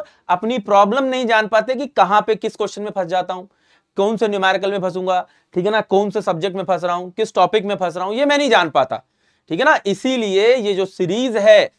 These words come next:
ठीक है ना, रैंक इंप्रूवमेंट क्लास की, जो कि चार बजे आप लोगों के लिए टेक्स्ट बुक की एप्लीकेशन में फ्री चलने वाली है, ठीक है ना? ये थर्टी मिनट्स का पावरफुल सेशन होगा, ठीक है ना? ये डेली बेस पे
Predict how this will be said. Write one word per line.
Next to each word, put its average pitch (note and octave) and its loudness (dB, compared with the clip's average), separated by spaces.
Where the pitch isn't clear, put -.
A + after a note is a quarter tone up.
ठीक D#3+ -2
है A3 0
ना, C4+ 2
रैंक F#3 0
इंप्रूवमेंट G#3+ -4
क्लास F#3+ 2
की, E3+ -4
जो F3+ 0
कि G#3+ -6
चार G#3 4
बजे G#3 -2
आप G3+ 4
लोगों G3 0
के F#3 -6
लिए F#3+ -2
टेक्स्ट F#3+ 0
बुक A3 -4
की A#3+ -4
एप्लीकेशन G3+ 0
में G3+ -4
फ्री A#3 0
चलने G#3 0
वाली F#3+ 4
है, F3 2
ठीक E3+ -4
है B3+ -2
ना? C#4+ 2
ये C4 0
थर्टी C4+ 0
मिनट्स B3 -2
का C#4 6
पावरफुल A#3+ 4
सेशन G#3+ -4
होगा, D3+ -4
ठीक C#3+ -2
है A#3+ -2
ना? C#4 0
ये A#3+ 4
डेली F#3 2
बेस G#3+ 0
पे C4 4